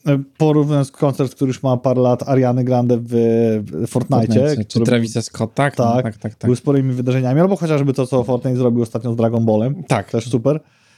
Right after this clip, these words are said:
Speaker 1: Ja tak myślę, no, przekonajcie mnie, że jest chociaż jeden ar-, argument, dlaczego warto tam być <laughs> i co najfajniejsze, metaverse.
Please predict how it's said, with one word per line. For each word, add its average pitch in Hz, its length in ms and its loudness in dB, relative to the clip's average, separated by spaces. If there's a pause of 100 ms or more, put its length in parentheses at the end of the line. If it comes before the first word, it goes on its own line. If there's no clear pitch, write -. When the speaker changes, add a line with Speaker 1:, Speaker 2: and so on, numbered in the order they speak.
Speaker 1:
Ja 117 120 2
tak 131 160 -2
myślę, 156 300 2
no, 165 260 2 (2250)
przekonajcie 170 580 0
mnie, 147 140 2
że 143 60 2
jest 139 120 -2
chociaż 151 240 -4
jeden 160 180 -2
ar-, 156 220 0
argument, 147 320 0
dlaczego 147 280 0
warto 143 280 -2
tam 151 220 0
być 156 280 0
<laughs> - 80 -6
i 131 240 0 (260)
co - 140 0
najfajniejsze, 135 540 2
metaverse. 117 560 0